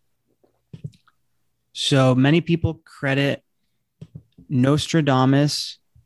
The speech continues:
for predicting the rise of Hitler. And the main quatrain they point to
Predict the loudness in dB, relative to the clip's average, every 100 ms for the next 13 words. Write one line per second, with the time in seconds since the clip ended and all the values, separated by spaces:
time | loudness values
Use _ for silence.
0 | _ _ _ _ -16 -8 -2 2 4 4
1 | 2 -2 -8 _ -8 -6 -4 -2 -4 0
2 | 2 4 2 -2 -6 -2 -2 0 2 2
3 | 4 4 2 0 -2 -2 -2 -2 -4 -4
4 | -6 -6 -8 _ _ _ _ _ _ _
5 | _ _ _ 0 2 2 0 0 2 4
6 | 4 4 2 2 -2 _ _ -12 -12 _
7 | _ _ _ _ _ _ _ _ _ -14
8 | -2 0 0 2 2 2 0 0 -2 -2
9 | -4 -2 0 0